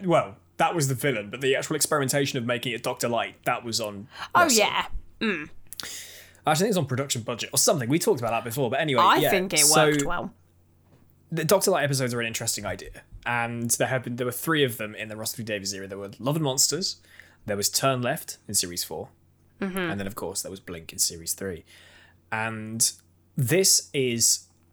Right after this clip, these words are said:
Speaker 1: Stephen Moffat's magnum opus.
Speaker 2: Oh, yeah.
Speaker 1: It is his Mona Lisa.
Speaker 2: Yeah.
Speaker 1: We all thought that, you know, Empty Child and Doctor Dances, ain't nothing getting scarier than that.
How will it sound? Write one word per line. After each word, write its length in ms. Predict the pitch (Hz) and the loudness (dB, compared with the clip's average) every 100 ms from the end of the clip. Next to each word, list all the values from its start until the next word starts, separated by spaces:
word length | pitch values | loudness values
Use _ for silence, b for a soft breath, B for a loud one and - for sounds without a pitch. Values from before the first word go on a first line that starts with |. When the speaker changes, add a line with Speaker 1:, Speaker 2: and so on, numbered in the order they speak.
| _ _ _ _ _ - | _ _ _ _ _ -2
Speaker 1:
Stephen 840 | - - - - - 165 151 143 | 2 2 2 -2 0 2 2 2
Moffat's 580 | 135 127 - 123 - - _ _ _ | 2 0 0 -2 -2 -4 _ _ _
magnum 520 | 135 123 127 127 113 104 | 0 2 2 0 -2 -6
opus. 520 | 98 - - - - _ - _ | -8 -6 -2 0 -2 _ -20 _
Speaker 2:
Oh, 180 | 226 202 | 4 4
yeah. 280 | 175 151 117 | 4 0 0
Speaker 1:
It 100 | 131 | 2
is 140 | 117 | 2
his 160 | 135 113 | 0 -2
Mona 360 | 123 127 131 | -2 0 -2
Lisa. 540 | 120 120 110 - - - _ _ _ | -4 0 2 2 0 -16 _ _ _
Speaker 2:
Yeah. 220 | 196 160 b b b b b _ | -4 -4 b b b b b _
Speaker 1:
We 240 | 120 147 180 | 0 4 4
all 160 | 185 | 4
thought 500 | 170 - 139 123 120 147 | 2 2 2 2 0 -2
that, 360 | 123 117 107 _ _ _ _ _ - | 0 -2 -2 _ _ _ _ _ -2
you 100 | 135 | 0
know, 180 | 110 110 | 0 -2
Empty 220 | 139 147 143 | 0 0 2
Child 260 | 147 139 | 2 0
and 60 | 120 | 0
Doctor 240 | 123 117 | -4 -4
Dances, 540 | 110 117 113 - 107 104 _ - | -4 -2 0 0 0 -6 _ 0
ain't 240 | 170 170 | 2 4
nothing 300 | 165 156 156 143 | 2 2 2 0
getting 180 | 147 | 2
scarier 480 | 135 - 147 123 117 | 2 4 4 4 2
than 140 | 113 117 | -4 -4
that. 340 | 113 104 - | -2 -2 -6